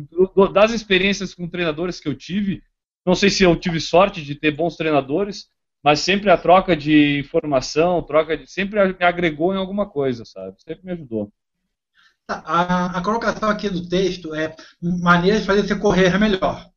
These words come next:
Speaker 2: certo?
Speaker 1: Aham.
Speaker 2: Correr melhor, não há dúvida nenhuma que você precisa de um treinador. Óbvio, se
Speaker 1: Sim.
Speaker 2: o treinador for
Speaker 1: Sim.
Speaker 2: bom, né? Vamos imaginar que não seja treinador de, de, de time de futebol que a gente tem aqui no Brasil, mas treinador bom.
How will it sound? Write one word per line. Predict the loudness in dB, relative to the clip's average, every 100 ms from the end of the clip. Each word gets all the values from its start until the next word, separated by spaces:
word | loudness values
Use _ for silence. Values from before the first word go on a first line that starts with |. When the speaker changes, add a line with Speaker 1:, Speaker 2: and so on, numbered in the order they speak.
| _ _ _
Speaker 2:
certo? | -2 0 0 -4 -18 -20 -2
Speaker 1:
Aham. | 2 6 6 8
Speaker 2:
Correr | 6 4 -2
melhor, | -4 -2 0 2
não | 4
há | 4
dúvida | 4 2 2 2 2
nenhuma | 2 2 0 -2
que | -2
você | -6 -4
precisa | -6 -6 -6
de | -6
um |
treinador. | -4 -2 0 -2 -4 _ -4
Óbvio, | -4 -4 0
se | 2
Speaker 1:
Sim. |
Speaker 2:
o | 2
treinador | 0 -2 -4 -8
for | -4
Speaker 1:
Sim. |
Speaker 2:
bom, | 0 0 0
né? | -4 -4
Vamos | -6 2
imaginar | 4 6 4 6
que |
não | 6 6
seja | 4 4
treinador | 6 6 8 8
de, | 6 2 -6 -14 -14 -2
de, | 0
de | 0 0
time | 0
de | 0
futebol | -2 -4 -2 2 4
que | 4
a |
gente | 2
tem | 2
aqui | 0 2
no | 0
Brasil, | 2 2 0
mas | -8 -4
treinador | -2 0 2 4
bom. | 2 2